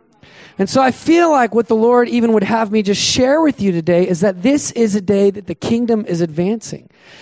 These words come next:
And no force on earth, no Islamic jihadist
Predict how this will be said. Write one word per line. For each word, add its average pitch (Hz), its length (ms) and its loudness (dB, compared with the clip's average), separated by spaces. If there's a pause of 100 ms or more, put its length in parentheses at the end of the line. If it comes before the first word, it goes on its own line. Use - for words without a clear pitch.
(160)
And 202 180 0
no 220 220 2
force 285 640 0
on 233 280 0
earth, 226 520 2
no 214 160 0
Islamic 202 720 0
jihadist 233 880 0